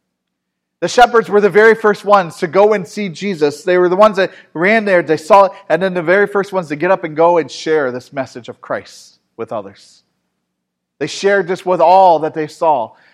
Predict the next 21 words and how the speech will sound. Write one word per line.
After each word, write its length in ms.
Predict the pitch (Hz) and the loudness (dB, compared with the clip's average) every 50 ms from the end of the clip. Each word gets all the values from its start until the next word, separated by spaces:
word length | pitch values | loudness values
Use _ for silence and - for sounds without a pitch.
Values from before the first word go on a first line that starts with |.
| _ _ _ _ _ _ _ _ | _ _ _ _ _ _ _ _
Today, 360 | _ - 208 175 202 214 214 214 | _ -8 -2 0 2 2 2 2
we 180 | 190 208 214 | 0 -4 -6
need 200 | 202 208 190 151 | -6 -8 -8 -10
Christians 500 | - - 214 208 208 - - 208 190 - | -6 -6 -6 -6 -6 -8 -10 -10 -8 -6
who 80 | - 190 | -2 0
are 100 | 180 175 | 0 2
like 240 | 170 190 202 190 - | 2 2 2 0 -2
the 80 | 185 | -8
shepherds. 500 | 175 - - 185 175 - 147 135 135 - | -8 -4 -2 -2 -2 -2 -6 -8 -8 -8
Today, 220 | - 196 185 190 185 | -6 -4 -4 -2 -4
we 120 | 180 208 | -4 -8
need 200 | 208 208 196 - | -10 -10 -12 -12
people 300 | - 214 214 180 202 190 | -12 -12 -8 -8 -6 -4
who 120 | 196 190 | 0 2
are 140 | 180 175 170 | 2 4 2
willing 280 | 165 175 208 220 208 180 | 2 0 -2 -2 -4 -6
to 60 | 170 | -10
stand 300 | 160 - - 214 214 208 | -14 -12 -6 -2 0 0
up 100 | 202 202 | 0 -2
and 100 | 190 160 | -4 -4
say, 180 | - 196 180 | -4 -4 -4